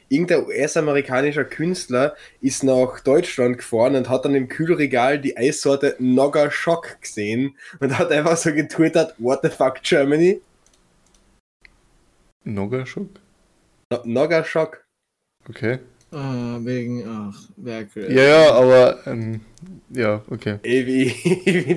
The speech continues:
Speaker 1: das einfach geil, dass es da heutzutage noch immer Nogger, äh, einfach so ein Nogger.
Speaker 2: Naja. Ich mein, kennst du diese Schokokuchen, diese kleinen?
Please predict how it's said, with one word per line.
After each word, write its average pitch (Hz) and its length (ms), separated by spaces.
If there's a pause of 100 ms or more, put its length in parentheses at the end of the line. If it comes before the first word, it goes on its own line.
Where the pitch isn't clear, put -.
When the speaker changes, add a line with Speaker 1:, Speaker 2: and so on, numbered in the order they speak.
Speaker 1:
das 156 100
einfach 165 280 (100)
geil, 156 260
dass 160 180
es 151 120
da 143 100 (540)
heutzutage 156 480
noch 147 120
immer 156 200
Nogger, 127 720
äh, 117 140
einfach 127 440
so 127 80
ein 107 400
Nogger. 123 440 (680)
Speaker 2:
Naja. 110 440 (1800)
Ich 107 100
mein, 104 420
kennst 113 260
du 120 40
diese 117 240
Schokokuchen, 127 580
diese 139 220
kleinen? 143 520